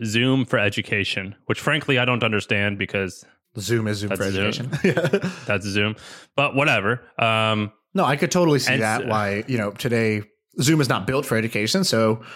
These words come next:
Speaker 2: but it's used for it. So if you, maybe there's certain things you could build that would make it better.
Speaker 1: Yeah, I just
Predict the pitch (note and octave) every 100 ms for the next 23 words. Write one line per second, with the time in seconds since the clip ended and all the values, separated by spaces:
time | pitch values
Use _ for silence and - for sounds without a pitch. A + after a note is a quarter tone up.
0 | - - A2+ B2+ C#3+ B2 A2 G#2 D3 -
1 | C3 B2 A2+ A2+ A#2+ B2 B2 A#2+ A#2+ A2+
2 | G#2 G#2+ G#2 A2 F#2 G2 G2 G2 F#2+ G2+
3 | A2+ B2 G#2+ D#2+ - - _ _ _ _
4 | _ _ - C#3+ D3 A#2+ B2 C3+ C#3 C3+
5 | A#2